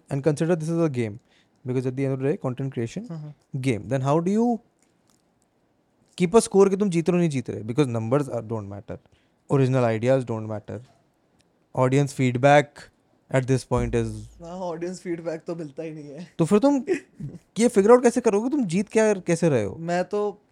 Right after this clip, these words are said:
Speaker 2: honestly,
Speaker 1: हाँ।
Speaker 2: मैं उस बारे में सोचता नहीं हूँ।
Speaker 1: हाँ।
Speaker 2: मैं जीत रहा हूँ या अच्छा
Speaker 1: नहीं, for your own individual understanding as well, I think it's very
Speaker 2: हाँ।
Speaker 1: important to play this game with yourself कि तुम
Speaker 2: हम्म।
Speaker 1: जीत रहे हो, नहीं जीत रहे हो। But, uh,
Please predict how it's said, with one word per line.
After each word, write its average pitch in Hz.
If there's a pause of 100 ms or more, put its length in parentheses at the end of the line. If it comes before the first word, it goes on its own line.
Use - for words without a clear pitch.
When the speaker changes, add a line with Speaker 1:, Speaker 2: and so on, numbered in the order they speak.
(600)
Speaker 2:
honestly, 170 (240)
Speaker 1:
हाँ। 120 (840)
Speaker 2:
मैं 175 (520)
उस 175
बारे 165
में 170
सोचता 151
नहीं 131
हूँ। 120 (180)
Speaker 1:
हाँ। 110 (120)
Speaker 2:
मैं 151
जीत 160
रहा 160
हूँ 147 (160)
या 151 (220)
अच्छा -
Speaker 1:
नहीं, 277
for 233
your 254
own 240
individual 208 (200)
understanding 147
as 127
well, 113
I 139
think 175
it's 170
very 156
Speaker 2:
हाँ। 160
Speaker 1:
important 156
to 160
play 156 (100)
this 151
game 143
with 143
yourself 135
कि 147
तुम 143
Speaker 2:
हम्म। 147 (440)
Speaker 1:
जीत 135
रहे 135
हो, 135
नहीं 131
जीत 117
रहे 101
हो। 180
But, 160 (200)
uh, 147